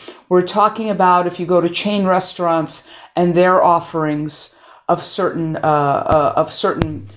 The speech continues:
typically carbohydrate items, be them,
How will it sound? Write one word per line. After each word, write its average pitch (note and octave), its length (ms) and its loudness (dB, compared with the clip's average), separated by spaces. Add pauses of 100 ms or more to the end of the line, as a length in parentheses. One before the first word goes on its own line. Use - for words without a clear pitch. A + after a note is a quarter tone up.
(260)
typically F#3 380 -2
carbohydrate F#3 800 2
items, D#3+ 440 2
be F3+ 320 0
them, E3 420 2